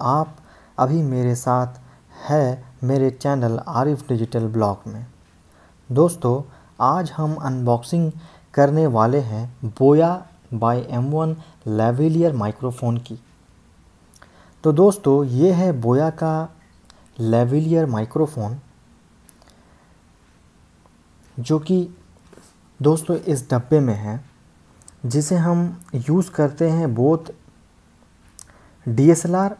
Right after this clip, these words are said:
and phone में। और दोस्तों, इसको हम लोग camcorder में भी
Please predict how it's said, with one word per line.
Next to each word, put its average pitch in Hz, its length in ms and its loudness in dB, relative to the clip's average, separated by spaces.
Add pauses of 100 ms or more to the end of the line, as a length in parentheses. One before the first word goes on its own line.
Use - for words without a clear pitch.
(140)
and 143 300 0 (180)
phone 110 320 -4
में। 107 280 -8 (1200)
और 156 120 4
दोस्तों, 165 360 0
इसको 160 240 -2
हम 143 240 0
लोग 175 200 0 (300)
camcorder 135 580 0
में 160 180 2
भी 185 140 -2